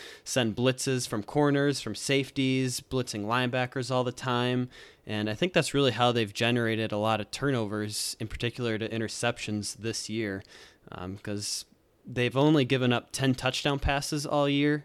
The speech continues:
while generating eleven interceptions. So <laughs> that's, that's pretty damn good,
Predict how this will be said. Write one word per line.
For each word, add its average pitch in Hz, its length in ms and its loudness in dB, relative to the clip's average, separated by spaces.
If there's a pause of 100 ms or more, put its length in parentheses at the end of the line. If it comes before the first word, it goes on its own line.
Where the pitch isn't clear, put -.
while 110 240 0
generating 117 520 2
eleven 113 380 0
interceptions. - 880 -6
So - 300 -6 (100)
<laughs> - 140 -12
that's, - 300 -2 (420)
that's 131 180 2
pretty 147 320 4
damn 123 360 2
good, 117 420 2